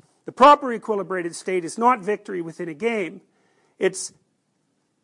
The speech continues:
the ability to play many games and to extract out value from each instance of playing.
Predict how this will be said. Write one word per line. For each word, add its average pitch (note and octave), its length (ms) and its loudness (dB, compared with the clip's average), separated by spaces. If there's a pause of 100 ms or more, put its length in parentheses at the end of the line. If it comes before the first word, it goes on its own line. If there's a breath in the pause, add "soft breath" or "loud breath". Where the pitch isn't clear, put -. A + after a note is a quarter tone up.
(920)
the F#3 80 -2
ability B3 420 8
to G#3+ 80 -4
play A#3 240 -2
many D4+ 300 2
games G3 600 -6 (760)
and F#3 140 -4
to A#3+ 120 -4
extract C#4 520 2
out B3 200 0
value A#3+ 360 0
from G#3+ 220 -8
each B3 240 -6
instance A#3 460 -10
of D#3+ 180 -12
playing. A3 400 -2